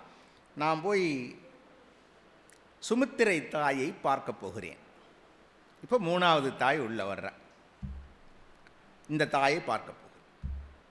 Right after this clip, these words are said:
நானும் வர்றேன்" அப்படின்னு வந்தான்.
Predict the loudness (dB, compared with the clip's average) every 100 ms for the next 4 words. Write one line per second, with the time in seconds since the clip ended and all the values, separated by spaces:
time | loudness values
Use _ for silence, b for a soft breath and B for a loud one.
0 | -20 -20 -20 _ 4 8 10 10 6 4
1 | 2 -12 -18 -20 -20 -20 -20 -20 -12 0
2 | 4 4 0 -4 -4 -4 -4 -6 -8